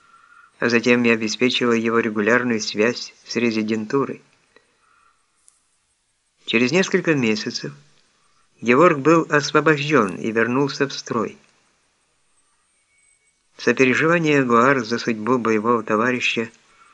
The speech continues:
опасности и риск, перенесенные ради его спасения,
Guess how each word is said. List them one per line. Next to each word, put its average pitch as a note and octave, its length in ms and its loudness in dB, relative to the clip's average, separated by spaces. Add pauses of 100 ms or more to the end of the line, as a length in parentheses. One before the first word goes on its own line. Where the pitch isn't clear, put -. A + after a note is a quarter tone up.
(340)
опасности B2+ 680 0
и A#2+ 160 2
риск, C3+ 460 -2
перенесенные B2 680 2
ради A#2 280 2
его A2 340 -2
спасения, B2+ 680 -6